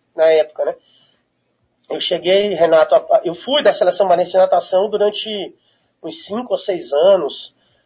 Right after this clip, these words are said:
É, f-, eu sou bicampeão Norte e Nordeste de natação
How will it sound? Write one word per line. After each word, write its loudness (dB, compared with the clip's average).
É, -2
f-, -20
eu -6
sou -8
bicampeão 2
Norte 4
e -4
Nordeste 4
de -2
natação 0